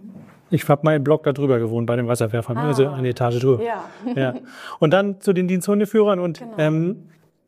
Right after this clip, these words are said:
Speaker 1: ich meine, Juno ist ja damals als Welpe schon zu uns gekommen, haben wir
Speaker 2: Mhm.
Speaker 1: mitbekommen, weil ich, das war noch, ähm, in meiner Anfangszeit im Social-Media-Team,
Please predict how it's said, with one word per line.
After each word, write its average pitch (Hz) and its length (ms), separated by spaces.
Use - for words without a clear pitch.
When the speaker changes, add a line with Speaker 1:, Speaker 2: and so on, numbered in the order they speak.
Speaker 1:
ich 127 80
meine, 175 200
Juno 214 400
ist 196 160
ja 175 80
damals 170 420
als 147 240
Welpe 170 240
schon 127 220
zu - 120
uns 127 160
gekommen, 139 320
haben 131 120
wir 131 60
Speaker 2:
Mhm. 131 40
Speaker 1:
mitbekommen, 170 460
weil 135 100
ich, 123 140
das 131 160
war 143 100
noch, 147 280
ähm, 131 520
in 156 140
meiner 139 240
Anfangszeit 151 520
im 147 60
Social-Media-Team, 147 920